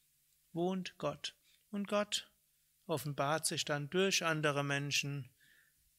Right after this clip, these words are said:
manchmal auf schöne Weise, manchmal auf herausfordernde Weise und manchmal als, äh,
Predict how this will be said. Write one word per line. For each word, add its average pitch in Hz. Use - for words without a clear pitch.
manchmal 165
auf 147
schöne 202
Weise, 170
manchmal 151
auf 147
herausfordernde 156
Weise 139
und 165
manchmal 135
als, 131
äh, 165